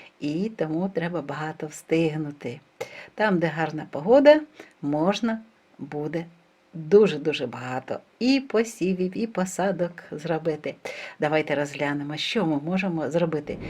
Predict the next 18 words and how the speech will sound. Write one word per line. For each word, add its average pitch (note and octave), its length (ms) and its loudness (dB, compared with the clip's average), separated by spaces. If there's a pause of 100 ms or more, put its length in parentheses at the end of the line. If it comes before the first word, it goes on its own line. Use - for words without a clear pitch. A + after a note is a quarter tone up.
(160)
сьогодні, E3+ 500 2
шістнадцятого D#3+ 760 -2
листопада, E3 640 0
після G#3 280 0
десятої E3 640 0
години - 460 4
тридцяти - 500 2
хвилин C3 420 0
ранку, D3 500 -2 (560)
та G#3 380 2
завтра, D#3 720 0
сімнадцятого A3+ 580 0
листопада, A3+ 520 -4
вся F#3+ 400 0
доба D3+ 580 2
гарна E3+ 520 2 (580)
для E3+ 640 0 (200)
різних F3+ 720 2